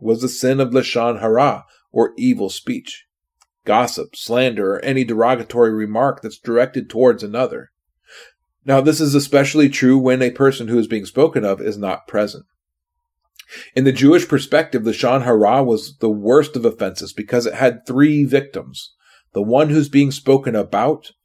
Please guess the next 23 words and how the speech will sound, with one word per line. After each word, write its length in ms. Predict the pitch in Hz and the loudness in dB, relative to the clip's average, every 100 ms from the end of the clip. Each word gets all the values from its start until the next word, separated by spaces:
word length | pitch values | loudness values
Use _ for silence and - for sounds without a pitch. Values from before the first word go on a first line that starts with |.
| _ _ _ | _ _ _
the 80 | 104 | -4
one 260 | 110 131 | 2 2
who's 200 | 127 139 | 2 -4
being 200 | 135 127 | -2 -4
spoken 520 | 113 - 120 123 120 - | -4 0 0 0 -10 -8
to, 400 | 127 95 87 _ _ _ _ _ _ - | -4 -4 -6 _ _ _ _ _ _ -16
and 120 | 92 | -12
the 80 | 90 | -6
one 500 | 101 120 139 143 - | -2 0 -2 -6 -10
who's 180 | 107 90 | -10 -10
doing 300 | - 98 104 | -6 -6 -6
the 80 | 95 | -10
speaking. 600 | - - 104 - 64 - _ _ _ _ _ _ _ _ _ - | -12 -12 -12 -14 -20 -20 _ _ _ _ _ _ _ _ _ -14
In 180 | 104 107 | -6 2
their 260 | 123 160 | 4 4
view, 380 | 131 117 107 - | 2 0 0 -2
all 360 | - 139 151 143 | 0 2 4 2
three 400 | 143 139 131 113 | 0 0 0 0
suffer 400 | - 113 123 104 | 0 0 0 -4
damage 440 | 113 113 98 - | -4 -6 -6 -8
when 140 | 113 110 | -8 -8
a 60 | |
person 580 | - 120 117 - 104 | 0 0 0 -4 -14